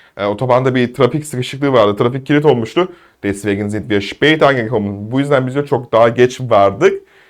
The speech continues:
Sind yardımcı fiil burada. Ve fiil çekimli bir şekilde tabii. Ana fiil, perfect olan fiil en sonda görüyorsunuz. Tebrikler. Meine Freundin kommt zu Besuch. Benim kız arkadaşım bir ziyarete geldi. Deswegen, e, bu yüzden habe ich die Wohnung aufgeräumt. Bu yüzden diyor ben diyor daireyi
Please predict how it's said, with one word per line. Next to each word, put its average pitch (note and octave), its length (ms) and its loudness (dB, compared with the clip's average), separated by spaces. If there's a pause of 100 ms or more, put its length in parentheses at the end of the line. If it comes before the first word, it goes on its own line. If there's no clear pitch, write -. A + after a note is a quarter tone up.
(160)
Sind A#2+ 300 0
yardımcı G2 340 -2
fiil F#2+ 220 -8
burada. D#3+ 360 0 (300)
Ve G#2 200 0 (120)
fiil A2 160 -10
çekimli G#2+ 300 -4
bir G#2 60 -6
şekilde F#2+ 260 -8
tabii. C#3 320 -6 (240)
Ana A#2 200 0
fiil, F#2+ 220 -4
perfect A2 420 -2
olan F#2 200 -4
fiil D3 180 -4 (140)
en B2 120 -2
sonda G#2 220 -4
görüyorsunuz. - 520 -8
Tebrikler. A2+ 360 0 (600)
Meine D3+ 160 2
Freundin A3+ 640 -2
kommt D3+ 300 -2
zu C#3 160 -6
Besuch. D#3+ 340 0 (100)
Benim D3+ 200 -4
kız D#3 120 -4
arkadaşım D3+ 440 0
bir C3 60 -6
ziyarete C#3+ 280 2
geldi. B2 440 0 (300)
Deswegen, B2+ 640 0 (260)
e, G2 220 -4
bu F#3 60 -2
yüzden A#2 380 -2
habe A2 300 -4
ich - 180 -8
die A2+ 60 -6
Wohnung D#3 480 -2
aufgeräumt. A#2+ 600 0
Bu C#3 80 -2
yüzden C3 280 -2
diyor A#2+ 220 0
ben C3+ 240 0
diyor G#2+ 200 0 (200)
daireyi C3+ 600 2